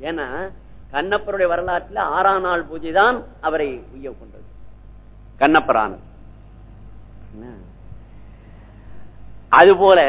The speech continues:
தடுத்தார்குட புராணத்துல சுந்தர வரலாறு சொல்லிட்டே வந்தார். இதோ திருமணம், மாப்பிள்ளையும் பொண்ணு உட்கார்ந்து இருக்குது.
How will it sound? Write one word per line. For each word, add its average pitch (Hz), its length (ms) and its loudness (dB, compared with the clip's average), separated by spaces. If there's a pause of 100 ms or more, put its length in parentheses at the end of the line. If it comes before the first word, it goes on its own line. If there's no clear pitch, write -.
(560)
தடுத்தார்குட 190 520 4
புராணத்துல 170 380 -2
சுந்தர 175 260 0
வரலாறு 165 300 2
சொல்லிட்டே 143 320 -8
வந்தார். 131 560 0 (260)
இதோ 190 240 6
திருமணம், 175 600 -2 (220)
மாப்பிள்ளையும் 175 520 0
பொண்ணு 170 200 -6
உட்கார்ந்து 156 320 -2
இருக்குது. 156 560 2